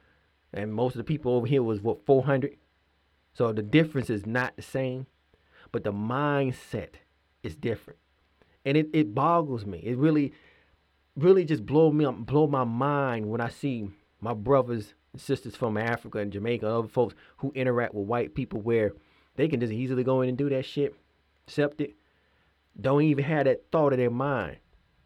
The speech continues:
Now, in here, too, motherfuckers here don't have it even now 'cause they, half of the people here are gone.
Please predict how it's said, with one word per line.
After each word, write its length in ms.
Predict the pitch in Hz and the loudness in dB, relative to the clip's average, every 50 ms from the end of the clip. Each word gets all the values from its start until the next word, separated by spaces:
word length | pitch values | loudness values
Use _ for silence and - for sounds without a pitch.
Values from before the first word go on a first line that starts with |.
| _ | _
Now, 160 | 110 113 107 | -4 -2 -2
in 120 | 101 98 92 | -2 -4 -2
here, 280 | - 147 165 165 139 | 0 2 4 4 4
too, 300 | 117 - - _ - 185 | 2 2 -8 _ -2 0
motherfuckers 520 | 143 113 113 113 110 - - 123 - - - | 0 0 0 -2 -2 0 -2 -2 -2 -2 -2
here 120 | - 131 | -2 0
don't 160 | 113 110 107 | 0 0 0
have 140 | 117 113 101 | 0 0 0
it 60 | 104 | 0
even 200 | 110 113 107 - | -2 -4 -6 -4
now 140 | 101 110 113 | -2 -4 -4
'cause 160 | - - 117 | -4 -4 -4
they, 100 | 98 117 107 - - _ _ _ _ _ _ | -4 -4 -6 -6 -14 _ _ _ _ _ _
half 260 | _ 127 127 127 107 | _ -2 -2 0 0
of 40 | - | -2
the 60 | 110 | -6
people 300 | 107 - - 127 - - | -6 -6 -8 -10 -8 -6
here 160 | 104 131 120 104 | -4 -2 -2 -2
are 60 | 98 | -4
gone. 540 | 95 92 95 131 127 127 117 104 95 92 | -6 -6 -4 -2 0 0 0 -2 -4 -6